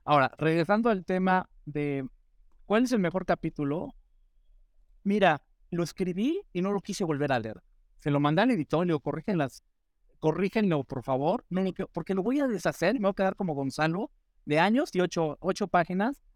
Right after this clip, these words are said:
porque soy tan autocrítico que lo voy a cambiar y cambiar y cambiar. Entonces, les soy honesto, el libro lo fui escribiendo, sí regresaba al capítulo que escribía, pero cuando lo mandaba, ya no lo volví a leer. Es más, desde que se lanzó el libro no lo,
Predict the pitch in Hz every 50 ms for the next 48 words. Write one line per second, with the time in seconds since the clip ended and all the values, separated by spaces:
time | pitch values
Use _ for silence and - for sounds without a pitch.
0 | _ _ - 180 170 208 - 330 339 - - 302 269 240 208 175 143 - 170 151
1 | - 208 214 208 - - 185 - - 170 180 220 - - - _ _ _ _ -
2 | 156 147 147 170 202 233 - - 165 143 147 151 151 147 151 175 - - _ 160
3 | - - 147 139 139 143 147 139 139 143 180 - - _ - 151 - 143 135 139
4 | 139 147 147 156 165 - - 135 - _ 190 196 185 226 214 175 - - 156 160
5 | 151 - 240 262 269 226 202 190 170 - - 226 240 - - - - _ - -
6 | - 165 175 190 214 240 240 240 254 247 - - - - 170 160 - - 226 247
7 | - - 214 180 175 190 202 208 202 208 262 - - - - 220 269 254 214 175
8 | - 190 196 190 160 - 156 - 180 - 196 185 175 - - 151 - - 151 170
9 | 180 - 165 143 - 151 147 151 151 151 160 160 165 214 262 330 370 - - _
10 | _ _ _ _ _ _ _ - 160 180 190 185 175 160 147 147 147 143 147 156
11 | 151 143 127 127 135 143 - - _ _ _ - - - 160 170 196 175 - -
12 | - - _ _ _ _ _ _ _ - - - _ - - _ - - - 160
13 | 170 180 190 - - 170 143 - 180 160 - - 156 165 160 180 190 - 311 294
14 | 311 320 330 311 269 269 269 262